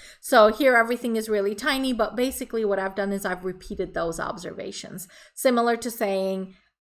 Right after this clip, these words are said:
I'm putting these fifteen flats in a bag and assuming there are many more like the ones in there in that bag. That's my bootstrap population. It's not a real population 'cause I don't have data on the real population. If I had it, we would not be having this video. We would not be talking about things at all.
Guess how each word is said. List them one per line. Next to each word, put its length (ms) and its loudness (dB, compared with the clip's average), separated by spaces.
I'm 60 -10
putting 400 -2
these 360 -6
fifteen 440 -6
flats 420 -4
in 80 -2
a 80 -2
bag 340 -2
and 100 -10
assuming 500 -6
there 160 2
are 40 0
many 460 2
more 460 2
like 280 -6
the 80 -4
ones 320 -6
in 180 -8
there 200 -6
in 160 -10
that 260 -10
bag. 300 -2
That's 240 -10
my 140 -8
bootstrap 560 -12
population. 640 -12
It's 120 -8
not 160 0
a 60 8
real 220 6
population 640 0
'cause 140 0
I 80 4
don't 140 0
have 180 2
data 180 2
on 160 -4
the 80 -4
real 200 -6
population. 600 -8
If 120 -2
I 100 4
had 260 8
it, 220 0
we 140 -4
would 200 0
not 300 -4
be 120 -6
having 340 -4
this 160 -10
video. 340 -4
We 160 0
would 140 -2
not 160 4
be 100 -6
talking 320 -2
about 260 0
things 220 -4
at 100 0
all. 240 0